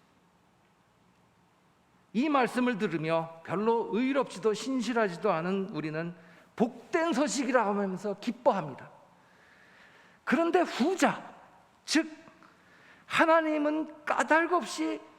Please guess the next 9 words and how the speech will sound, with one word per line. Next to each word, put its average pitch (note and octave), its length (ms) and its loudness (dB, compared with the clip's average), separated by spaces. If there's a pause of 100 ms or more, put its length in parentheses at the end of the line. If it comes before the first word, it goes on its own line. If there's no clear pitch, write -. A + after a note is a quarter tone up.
(360)
뺏어가시기도 C#4 960 0
하고 G3+ 560 -2 (600)
재앙이 A3+ 920 0
임하기도 G3 960 0
하시-, G#3+ 300 -6 (240)
임하게도 G3+ 640 2
하신다는 G3+ 680 0
부분은 F3 420 -4 (400)
쉽게 C4 1000 -2